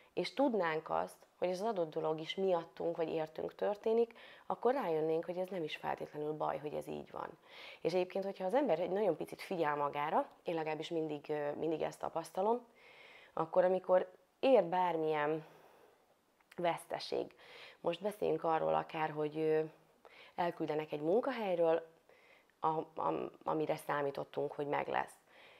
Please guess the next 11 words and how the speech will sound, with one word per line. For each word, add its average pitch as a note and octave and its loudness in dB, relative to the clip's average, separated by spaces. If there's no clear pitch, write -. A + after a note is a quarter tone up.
És E3+ -4
igazából, F#3 4
amikor E3 2
én E3 4
mondjuk E3 0
hasonló F3+ 2
helyzetben D3+ 2
igazán G3 0
a D#3 0
lelkembe D3+ -2
nézek, D3 -2